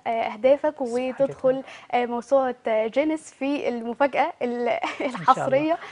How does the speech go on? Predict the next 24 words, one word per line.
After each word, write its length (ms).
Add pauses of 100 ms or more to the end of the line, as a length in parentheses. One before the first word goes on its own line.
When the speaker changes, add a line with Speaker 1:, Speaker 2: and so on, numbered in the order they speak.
(480)
Speaker 2:
طب 200
حابب 320
أنا 100
بس 260
إن 240
بالنسبة 340
لموضوع 340
الدعم، 340
عشان 200
إحنا 140
ما 60
اتكلمتش 460
فيه. 240 (460)
طب 120 (120)
بالنسبة 360
للدعم، 380
فأنا 160
قلت 140
لك 160
الجامعة 420
وال-، 580
ال-، 300 (100)
الدكاترة 520
والكلية 360